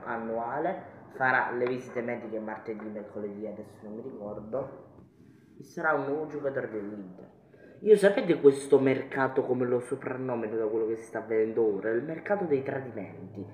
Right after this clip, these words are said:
il mercato delle provocazioni, tutti provocano tutti. Quadrato che va all'Inter, la storica rivale della Juve, Lukaku che va alla Juve, la storica rivale dell'Inter, quindi veramente colpi di scena su colpi di scena,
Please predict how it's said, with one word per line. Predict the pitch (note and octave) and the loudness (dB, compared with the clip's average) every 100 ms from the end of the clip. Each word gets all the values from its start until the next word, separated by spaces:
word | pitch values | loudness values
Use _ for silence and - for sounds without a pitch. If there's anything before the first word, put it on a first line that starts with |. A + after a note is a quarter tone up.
| - - - | -16 -16 0
il | D#3+ | 4
mercato | F3 F3+ F3 A#3+ G#3 | 6 6 6 4 4
delle | D3+ D3+ D3 | 4 4 4
provocazioni, | - F#3 D#3 C#3+ B2+ - A#2 G#2+ A2 | 4 2 2 2 0 0 -2 0 -2
tutti | G3+ G3 - | -4 -2 0
provocano | E3 D3+ C#3+ C3+ B2+ A2+ | 2 4 2 0 -2 -2
tutti. | A2 - - | -8 -10 -8
Quadrato | - A#2+ C3+ D3+ D3 | 0 2 4 4 4
che | C#3 C#3+ | 4 6
va | C3+ C3 | 6 6
all'Inter, | C3 C3+ B2 A2 A2 | 4 4 0 -2 2
la | A2+ | 2
storica | - C3+ B2 A#2+ | 2 -2 2 2
rivale | A#2 A#2 | 2 -2
della | A2+ A2 | -2 -2
Juve, | G#2+ G#2 G2 F#2 - - - - - | -4 -6 -8 -10 -14 -16 -16 -16 -10
Lukaku | C3+ D3 D3 C#3+ F#3+ G3+ F#3+ - D#3+ | 0 4 4 4 4 6 6 4 -2
che | D#3 D#3 | 0 2
va | D#3+ D#3 | 6 6
alla | D3+ D3+ C#3+ | 6 6 4
Juve, | D3+ E3 B2+ A#2 | 4 2 2 2
la | B2 | 0
storica | - D#3 D3+ C#3 | 2 2 2 4
rivale | C3 C3 C3 B2+ | 4 4 4 4
dell'Inter, | B2 B2 B2+ G#2+ A2+ | 2 0 -4 -4 -4
quindi | B2 B2+ A2+ | -2 -2 -2
veramente | A2+ A2+ A#2+ A2 G#2 - - - - - - - - - | -2 -2 -4 -4 -6 -8 -16 -18 -16 -16 -16 -14 -14 0
colpi | - F3 - F3 | 6 6 6 0
di | D#3 | 0
scena | D#3 - G#3 F#3 E3 | -4 -2 0 0 -2
su | - D3 | -4 -8
colpi | - D#3+ - C#3 B2+ | -2 -4 -4 -10 -12
di | |
scena, | B2+ - B2 G#2 F#2 | -12 -6 -4 -2 -4